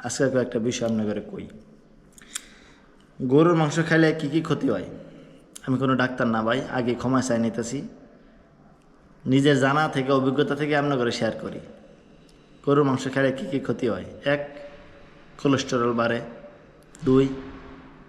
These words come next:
শরীরে কৃমির উৎপত্তি হয়। তিন, আপনি যে গরুর মাংসটা খাইলেন, আপনার হজমের সমস্যা হবে, কারণ গরুর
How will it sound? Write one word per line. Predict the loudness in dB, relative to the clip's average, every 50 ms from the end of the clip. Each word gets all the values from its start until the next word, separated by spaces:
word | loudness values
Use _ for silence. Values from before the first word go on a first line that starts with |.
| -20 -20 -20 -20 -20 -20 -14
শরীরে | 0 4 6 6 6 4 2 2 2
কৃমির | 2 2 4 2 0 -2
উৎপত্তি | -2 -2 -4 -4 -4 0 2 4
হয়। | 4 4 2 0 -2 -6 -12 -14 -16 -18 -18 -20 -20 -20 -20 -20 -20 -20 -20 -20 -20 -20 -20 -20 -20 -14 0 4
তিন, | 4 6 6 4 2 -2 -4 -8 -14 -18 -18 -20 -20 -20 -20 -20 -20 -20 -20 -20 -20 -20 -20 -20 -20 -20 _ -20 -20 -20 -20 -20 -20 -20 -20 -20 -20 -20 -20 -20 -20 -20 -4 -2
আপনি | 2 2 4 4 4
যে | 4 4
গরুর | 4 4 4 2
মাংসটা | 0 -2 -2 -2 -2 -2 0
খাইলেন, | 0 0 2 2 2 0 0 -2 -6 -10 -14 -16 -20 -20 -20 -20 -20 -20 -20 -20 -20 -20 -20 -20 -20 -10
আপনার | -6 -4 -4 -2 0
হজমের | 0 2 2 2 0 0 0 0
সমস্যা | 0 0 0 0 0 0
হবে, | 0 0 -4 -6 -10 -12 -16 -18 -20 -20 -20 -20 -20 -20 -20 -20 -20 -20 -20 -20 -20 -20 -20 -20 -20 -20 -20 -8 -2
কারণ | 0 2 4 4 2 2 0 -2 -4 -8 -12 -14 -16 -18 -18 -20 -20 -16 -10 -4 2 4
গরুর | 4 4 4 4